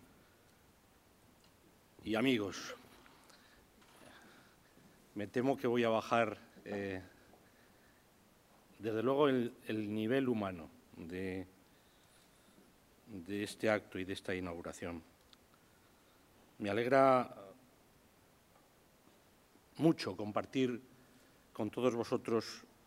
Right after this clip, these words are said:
la apertura de un nuevo curso escolar, del curso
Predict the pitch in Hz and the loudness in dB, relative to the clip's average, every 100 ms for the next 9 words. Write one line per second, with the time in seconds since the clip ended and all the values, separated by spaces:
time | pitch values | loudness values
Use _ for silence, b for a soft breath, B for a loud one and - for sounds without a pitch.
0 | - 107 107 107 95 120 110 104 - - | -8 -2 0 -2 -2 2 4 2 -2 -18
1 | - - - - b b b b b _ | -20 -20 -20 -20 b b b b b _
2 | _ - - 110 123 127 131 123 110 139 | _ -18 -6 0 2 4 4 2 0 -4
3 | 120 - 107 101 - - - - - _ | -6 -2 -2 -2 -6 -20 -20 -20 -20 _
4 | _ _ - 113 - 110 101 90 87 92 | _ _ -14 -10 -6 -2 0 -2 -6 -12
5 | - 104 - 107 | -8 -8 -4 -4